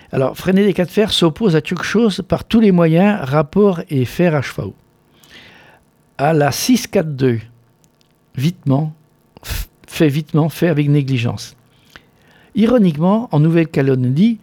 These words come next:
quatre failles veut dire « pas du tout, jamais ». Et pour terminer, la suite de la comptine de Jean Vulia, et quatre coins du monde, les quatre vents, par tous les temps, mènent la ronde de nos destins.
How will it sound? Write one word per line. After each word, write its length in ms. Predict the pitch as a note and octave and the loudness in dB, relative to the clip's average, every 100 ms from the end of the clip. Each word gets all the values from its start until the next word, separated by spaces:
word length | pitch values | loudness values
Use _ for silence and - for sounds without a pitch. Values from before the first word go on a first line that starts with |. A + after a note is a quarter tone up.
| - - - - | -14 -20 -14 -2
quatre 220 | G3+ - | -2 0
failles 340 | G3+ C4 A3+ D#3 | 0 0 -2 -4
veut 260 | C3+ D3+ | 0 0
dire « 280 | D3+ G#3+ F#3 | 2 0 0
pas 220 | - G#3 | -2 0
du 160 | E3+ E3+ | 2 2
tout, 240 | - A3 - _ _ | 0 -2 -4 _ _
jamais ». 440 | B2+ C#3 C3 A#2 A#2 _ _ _ _ _ _ _ _ _ - - | -2 0 0 -2 -8 _ _ _ _ _ _ _ _ _ -20 -8
Et 80 | C3 | -6
pour 180 | A2 E2+ | -4 -4
terminer, 640 | - C#3+ C#3+ C#3 E3+ A#3+ | -2 0 2 2 2 2
la 120 | C3 | 0
suite 220 | B2 D3+ | -2 -2
de 100 | C#3 | 0
la 120 | B2 A#2+ | 0 0
comptine 440 | B2 A2+ C#3+ C#3+ | -2 -2 0 2
de 80 | A#2 | 0
Jean 180 | A2+ A2+ | 0 -2
Vulia, 440 | G#2+ G#2 A2+ F3 - _ - - - - | -4 -4 -4 -4 -12 _ -20 -20 -20 -8
et 120 | D3 | -6
quatre 280 | - A3 A3 | -2 -2 0
coins 160 | G3+ F3 | -2 0
du 120 | C#3+ | 0
monde, 420 | B2 A#2+ D#3+ F3+ - - - - | 0 0 0 -4 -8 -20 -20 -8
les 180 | - B2+ | -4 -2
quatre 280 | D3+ D#3+ A#2+ | -2 -2 -2
vents, 320 | A#2+ B2+ E3+ - | -2 -2 -6 -10
par 180 | - A#2+ | -8 -6
tous 160 | - F#3 | -2 0
les 160 | D3+ | 2
temps, 340 | C3+ C#3 C#3 F3+ _ _ - | 0 -2 -2 -4 _ _ -6
mènent 240 | D3 F3 E3 | 0 2 2
la 100 | C#3 | 0
ronde 340 | B2+ E3+ F3 | 0 0 2
de 100 | C#3 | 0
nos 140 | C#3 | 0
destins. 380 | C3+ B2 - G2+ | 0 -2 -6 -12